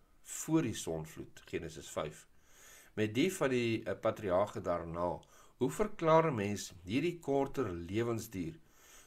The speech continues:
Hoe kan ons as lede van die teenswoordige geslag 'n teenargument van die veronderstelling van die moderne darwinisme bied? En, eh, dan sê dit, let wel, eh, veronderstelling is 'n idee wat 'n mens as korrek beskou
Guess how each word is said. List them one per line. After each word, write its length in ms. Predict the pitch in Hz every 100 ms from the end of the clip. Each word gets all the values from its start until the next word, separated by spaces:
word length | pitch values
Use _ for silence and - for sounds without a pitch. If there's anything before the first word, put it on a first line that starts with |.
| -
Hoe 220 | 120 180
kan 220 | 190 190
ons 300 | - 151 147
as 280 | - 123 -
lede 420 | 92 95 113 127
van 200 | - 95
die 200 | 92 90
teenswoordige 840 | - 90 85 90 117 180 180 117 101
geslag 480 | 92 - 76 - - - - - - - -
'n 160 | 120 113
teenargument 920 | - 208 208 - 147 143 131 98 110 -
van 220 | - 104
die 100 | 98
veronderstelling 800 | - 76 85 80 - 139 131 113
van 180 | 110 101
die 100 | 98
moderne 720 | 95 80 87 98 139 160 -
darwinisme 840 | 90 87 90 87 98 165 - 135
bied? 300 | 82 80 - - - - - - - - - - - _
En, 320 | 90 90 87
eh, 340 | 87 85 82 80
dan 240 | - 87
sê 220 | 82 104 95
dit, 200 | 107 -
let 180 | 95 87
wel, 400 | 101 98 90 -
eh, 200 | 85 80
veronderstelling 840 | 80 - 78 92 90 113 104 101
is 140 | 90 -
'n 40 |
idee 400 | 92 82 98 123
wat 200 | 131 117
'n 80 | 98
mens 300 | 104 110 107
as 240 | - 95
korrek 380 | - 107 123 175
beskou 480 | - 92 - 92 90